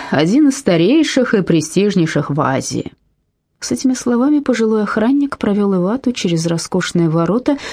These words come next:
заложив руки за спину и раздуваясь от гордости, будто он лично закладывал эти кирпичи.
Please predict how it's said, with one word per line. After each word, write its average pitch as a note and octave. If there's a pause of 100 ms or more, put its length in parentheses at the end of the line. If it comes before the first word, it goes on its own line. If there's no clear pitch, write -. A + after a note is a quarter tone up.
(300)
заложив C4
руки C4
за G3+
спину D4+
и A#3
раздуваясь A3
от G3+
гордости, - (240)
будто E3+
он D#3+
лично - (340)
закладывал D3+
эти -
кирпичи. -